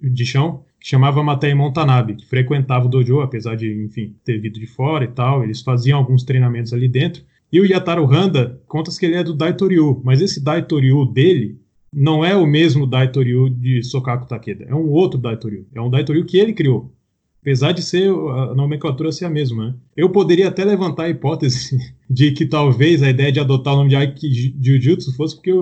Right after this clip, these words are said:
existia outros, talvez, Daitoryu, e pensaram, bom, vamos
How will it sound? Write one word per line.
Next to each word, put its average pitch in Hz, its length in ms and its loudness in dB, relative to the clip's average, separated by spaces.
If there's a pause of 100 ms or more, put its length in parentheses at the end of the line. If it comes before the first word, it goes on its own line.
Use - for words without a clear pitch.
existia 160 440 -2
outros, 156 440 2
talvez, 117 680 -2 (340)
Daitoryu, 156 680 2
e 247 100 0
pensaram, 208 420 -2
bom, 160 200 4
vamos 147 580 0